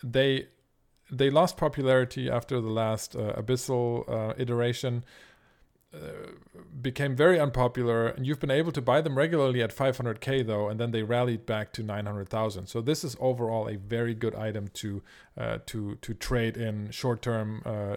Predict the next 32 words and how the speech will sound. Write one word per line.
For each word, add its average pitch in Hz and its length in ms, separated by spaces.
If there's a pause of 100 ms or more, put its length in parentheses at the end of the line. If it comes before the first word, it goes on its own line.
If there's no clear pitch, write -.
trade 110 340
or 107 120
even, 110 340
even 117 220
day 107 180
trade 101 300
in 95 80
these, 98 220
because 110 300
the, 107 200
the 120 100
margin 151 380
is 127 100
typically 156 380
good, 143 260 (480)
and 123 120
then, 113 340 (100)
uh, 113 260
the 110 120
fluctuations 104 640
are 101 120
also 104 320
good. 98 220 (500)
I'm 190 200
actually 202 320
running 165 560
these 151 400
in, 127 440
in 123 160
three 147 640
Hawks, - 560 (360)
um, 135 440